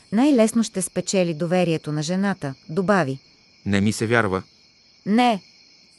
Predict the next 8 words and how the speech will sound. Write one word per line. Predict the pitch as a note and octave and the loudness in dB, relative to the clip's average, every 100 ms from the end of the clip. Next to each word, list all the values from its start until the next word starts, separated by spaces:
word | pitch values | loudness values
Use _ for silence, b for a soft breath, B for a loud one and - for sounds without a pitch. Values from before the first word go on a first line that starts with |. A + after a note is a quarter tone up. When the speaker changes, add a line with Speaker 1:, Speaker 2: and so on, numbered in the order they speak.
| - | -6
Speaker 1:
въздъхна | F3 D#3 E3+ E3 D#3+ | -6 -4 -6 -4 -6
тя | G3+ B3 b b _ G3+ | -4 -6 b b _ -4
и | |
отново | G3+ G#3 G3 E3+ | -2 0 0 -2
избърса | D3+ D3+ D#3 D#3+ | -2 -4 -4 -8
очите | - D#3 D3 | -8 -10 -8
си. | C#3+ C#3 - _ _ _ _ _ _ _ _ _ _ _ _ _ _ _ - | -10 -12 -18 _ _ _ _ _ _ _ _ _ _ _ _ _ _ _ 0
"Не, | F3+ F#3 E3 | 2 4 2